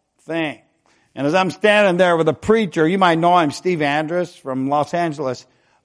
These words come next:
Uh, him and I are looking at this plaque that says, that says, uh, two thousand years, and we're looking at each other, and we know that when this thing was just breaking earth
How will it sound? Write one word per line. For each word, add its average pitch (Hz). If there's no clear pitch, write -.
Uh, 170
him 220
and 214
I 196
are 185
looking 196
at 170
this 175
plaque 190
that 160
says, 160
that 156
says, 156
uh, 151
two 202
thousand 170
years, 180
and 156
we're 196
looking 170
at 160
each 143
other, 170
and 156
we 185
know 180
that 156
when 151
this 208
thing 156
was 131
just -
breaking 160
earth 180